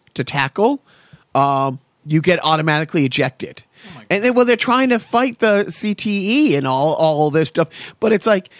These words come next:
Speaker 1: here are people, you're thirty years old in the N F L. You've been playing four years of high school, four years of college, six, seven years in the N F L. And three, four weeks before the season, they're like,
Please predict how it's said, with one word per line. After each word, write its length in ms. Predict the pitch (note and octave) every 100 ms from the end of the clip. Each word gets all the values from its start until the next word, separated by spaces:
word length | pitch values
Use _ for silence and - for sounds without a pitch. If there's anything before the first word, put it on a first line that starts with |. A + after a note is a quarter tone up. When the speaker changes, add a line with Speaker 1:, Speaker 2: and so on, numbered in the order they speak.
| -
Speaker 1:
here 200 | - B3+
are 60 | C#4
people, 520 | B3+ A3+ A3 G#3 - _ _
you're 180 | E3 G#3+
thirty 320 | A3+ A3+ A#3
years 260 | A3 G3+ F3
old 460 | D#3 D3+ D3 C3+ - _ E3
in 140 | G3
the 140 | G#3
N 80 | G3
F 200 | F#3 -
L. 320 | D#3 C#3 C#3+ -
You've 200 | D3+ D#3
been 160 | C#4+
playing 320 | - D#3+ C#3+ C3
four 220 | G#3 A3
years 180 | G#3+ G3
of 80 | E3
high 140 | D#3+
school, 160 | - D3
four 260 | - G3
years 240 | F#3+ F#3 -
of 60 |
college, 500 | - D3 C#3+ C#3 - - -
six, 340 | - - G#3 -
seven 220 | G#3+ G3+
years 220 | F#3+ E3+
in 100 | F3
the 140 | E3+
N 80 | E3
F 140 | D#3+ F3+
L. 260 | D#3+ D3 -
And 240 | D#3+ D3+ - - _ _ _ _ _ _
three, 260 | - G#3+ A#3+
four 220 | G#3 G3+
weeks 180 | F#3+ F#3+
before 300 | F#3 F3 E3+
the 100 | E3
season, 380 | - G3 F3+ D#3+
they're 100 | D#3
like, 260 | D3+ C#3+